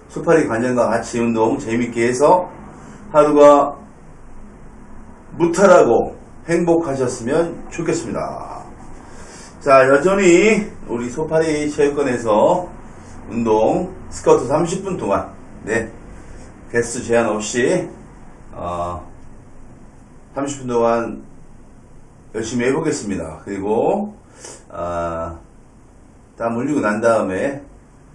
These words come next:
아, 마무리로 닌텐도 링 피트 어드벤처를 하겠습니다. 자, 여러분들, 주말, 어제는 방송을 못했는데요. 어, 바쁜 일 때문에 못했고,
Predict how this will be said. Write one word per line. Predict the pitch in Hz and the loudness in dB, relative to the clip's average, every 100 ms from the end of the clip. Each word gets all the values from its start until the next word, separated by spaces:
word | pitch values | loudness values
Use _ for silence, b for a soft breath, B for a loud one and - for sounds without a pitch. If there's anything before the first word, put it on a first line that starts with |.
| - - | -20 -18
아, | 80 82 80 80 78 76 | -14 -12 -12 -12 -14 -8
마무리로 | 92 104 104 107 104 | -4 -2 0 0 0
닌텐도 | 131 135 135 120 107 | -2 -2 -2 -2 -2
링 | 135 156 143 | -2 -2 -4
피트 | 185 185 160 | -6 -4 0
어드벤처를 | 143 135 117 104 98 101 135 - - - - - - - | 0 0 -2 -4 -2 0 0 -2 -8 -20 -20 -20 -20 -8
하겠습니다. | 165 165 - 104 80 - - - - B B B B B B B B B - | -4 -4 -4 -8 -8 -10 -18 -20 -20 B B B B B B B B B -8
자, | 127 127 123 120 117 110 - B 104 | 4 6 8 8 8 4 2 B -6
여러분들, | 120 139 131 131 151 196 214 214 - | -4 -2 0 4 6 6 4 2 -10
주말, | - 139 147 143 139 117 104 - - - - - - | -6 2 6 8 6 4 0 -6 -16 -20 -20 -20 -8
어제는 | 113 135 156 151 156 143 | -4 2 4 4 2 0
방송을 | 147 151 165 | -2 0 0
못했는데요. | 139 135 147 131 160 165 - - - - b b b b b | 0 0 0 0 0 0 -2 -6 -16 -20 b b b b b
어, | 95 95 | -6 -6
바쁜 | 95 - - 123 | -6 -12 -8 -8
일 | 107 | -4
때문에 | 120 123 | -4 -2
못했고, | 104 101 110 - 147 170 170 | -4 -4 -8 -4 -4 -4 -8